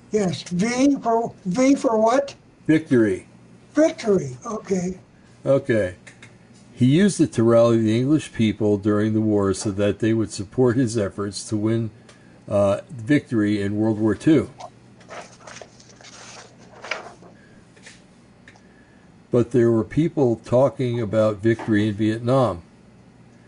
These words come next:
Speaker 2: Um, this, there, this is a flyer announcing a movie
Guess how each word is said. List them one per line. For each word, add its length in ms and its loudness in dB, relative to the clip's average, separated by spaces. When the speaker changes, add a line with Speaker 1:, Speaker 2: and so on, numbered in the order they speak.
Speaker 2:
Um, 580 0
this, 440 0
there, 300 2
this 340 -2
is 80 -4
a 80 0
flyer 400 2
announcing 720 0
a 140 2
movie 760 2